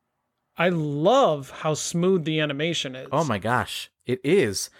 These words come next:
Speaker 2: And it's, it's cool because when you do the song off, right, like, each bird does their little dance along with it. Uh, it, it, when I was playing it, I was like, "Wow, this is really amazing." Like, the, the, the pixel art behind it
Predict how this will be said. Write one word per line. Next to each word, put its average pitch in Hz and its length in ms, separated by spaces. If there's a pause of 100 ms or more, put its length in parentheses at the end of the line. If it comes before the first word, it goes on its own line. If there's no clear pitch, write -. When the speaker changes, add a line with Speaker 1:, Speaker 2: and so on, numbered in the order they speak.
(200)
Speaker 2:
And 185 100
it's, 196 140 (240)
it's 214 240
cool 294 360
because 175 500 (260)
when 170 160
you 190 80
do 175 180
the 196 80
song 160 440
off, 202 400
right, 147 260
like, 147 220
each 175 220
bird 160 200
does 143 160
their 131 100
little 127 220
dance 156 560
along 160 320
with 160 240
it. 190 280 (520)
Uh, 107 680
it, 139 420
it, 262 200
when 269 120
I - 40
was 262 100
playing 359 340
it, 180 140
I 170 40
was 180 120
like, 196 200
"Wow, 208 220
this 165 220
is 202 120
really 170 280
amazing." 165 560
Like, 151 240
the, 131 280
the, 117 280 (100)
the 113 380 (120)
pixel 175 400
art 160 380 (560)
behind 139 400
it 247 260